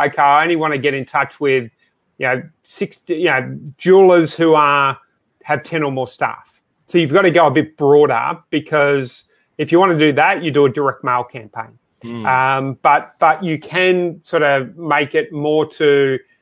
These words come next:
Speaker 1: yeah, businesses who sell high ticket items, for example, and, and sort of talk about topics that are relevant to them, um, rather than retailers, uh, if that, if that's the sort of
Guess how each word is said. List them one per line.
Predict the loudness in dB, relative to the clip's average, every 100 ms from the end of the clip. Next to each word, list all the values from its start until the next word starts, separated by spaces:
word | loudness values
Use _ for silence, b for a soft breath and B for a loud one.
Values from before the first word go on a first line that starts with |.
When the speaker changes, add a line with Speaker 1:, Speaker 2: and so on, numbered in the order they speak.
| _ -6
Speaker 1:
yeah, | -4
businesses | -2 -4 -6 -8 -12
who | -8 -10
sell | -4 0 0
high | -2 -2 -2
ticket | -4 -8 -2
items, | 0 0 -2 -8
for | -10 -10
example, | -10 -16 -20 -20 -20 _ _ _ _
and, | -6 -4 -4 -4
and | -6 -2
sort | -2
of | -2
talk | 2 2 2
about | 0 -2 -2
topics | -4 -4 -8 -4
that | -2
are | -2
relevant | -2 0 2 2 0 -6 -10 _ _ _ _ _
to | -4
them, | -4 0 -2 -2 -10 _ _
um, | -4 0 0 -2 -2
rather | 0 0 0
than | 0
retailers, | 2 0 0 -4 -4 -8 -16 -18 -20 _ -4
uh, | 0 2 0 -2
if | -6 -2
that, | -2 -2
if | -2
that's | -2 -2 -6
the |
sort | -4 -2
of | 0 -2